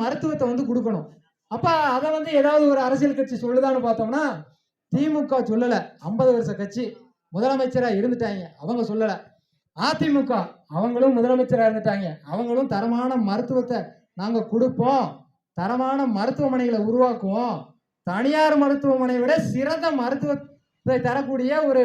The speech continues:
மருத்துவமனையை கட்டுவோம்னு சொல்லல. அப்ப பாஜக இருக்கு. பாஜக என்ன பண்றோம்னா ஒரே வரிய போடுறது, நிலவரி, நீர் வரி எல்லாத்தையுமே உயர்த்துறது, இதை தான் பண்ணிட்டு இருக்காங்க. அப்ப அவங்களும் வந்து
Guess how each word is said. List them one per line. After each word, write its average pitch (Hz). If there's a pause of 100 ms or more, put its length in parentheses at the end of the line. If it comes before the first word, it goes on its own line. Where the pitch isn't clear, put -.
(120)
மருத்துவமனையை 277
கட்டுவோம்னு 262
சொல்லல. 262 (920)
அப்ப 262 (300)
பாஜக 277
இருக்கு. 202 (680)
பாஜக 294 (120)
என்ன 277
பண்றோம்னா 262 (140)
ஒரே 254 (140)
வரிய 285 (120)
போடுறது, 247 (600)
நிலவரி, 262 (100)
நீர் 269
வரி 254
எல்லாத்தையுமே 240
உயர்த்துறது, 214
இதை 226
தான் 247
பண்ணிட்டு 214
இருக்காங்க. 156 (760)
அப்ப 330 (180)
அவங்களும் 302
வந்து 294